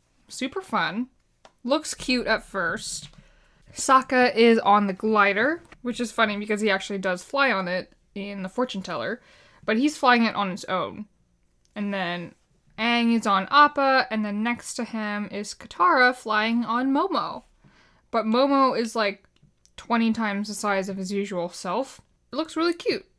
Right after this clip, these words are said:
And then all he hears is Katara saying, "We need you." And then a storm comes, and then Katara and Sokka disappear. So this dream actually ends up turning into a nightmare,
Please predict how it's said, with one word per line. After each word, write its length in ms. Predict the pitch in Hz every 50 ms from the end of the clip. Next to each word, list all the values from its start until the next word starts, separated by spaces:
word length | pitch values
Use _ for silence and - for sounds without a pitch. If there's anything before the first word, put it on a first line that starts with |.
| -
And 180 | - 247 247 240
then 180 | 247 247 240 240
all 200 | 226 247 262 302
he 100 | 302 302
hears 460 | 302 - 277 269 262 262 269 254 247
is 140 | 247 247 -
Katara 460 | - 254 - 240 233 226 220 233 226
saying, 440 | - - - 214 214 214 214 220 214
"We 120 | 226 254
need 360 | 262 302 349 381 359 320 -
you." 340 | - 220 202 180 170 170 170
And 520 | - - 190 196 185 190 185 185 196 196 190
then 440 | 220 208 208 208 208 208 208 202 - - -
a 80 | - -
storm 600 | - - - - - 254 254 254 254 254 262 240
comes, 680 | - - 254 247 247 240 233 233 240 247 254 - - - _ _ - - _ _ _ _ _ _
and 180 | - 208 196 196
then 320 | 202 202 208 208 208 208
Katara 480 | 202 - - - - - 190 190 214 226
and 100 | 220 220
Sokka 360 | 220 - 214 220 - 240 220
disappear. 640 | 214 240 - - 240 - - 226 262 262 180 - - _ _ _ _ _ _ -
So 160 | - - 247
this 220 | 233 214 247 220
dream 260 | - - 302 311 311 285
actually 300 | 262 254 - - 220 -
ends 180 | 196 202 202
up 160 | 196 185 190
turning 280 | - - 208 208 202 185
into 260 | 165 160 190 - -
a 40 | -
nightmare, 580 | 175 175 196 226 - - 147 160 165 180 220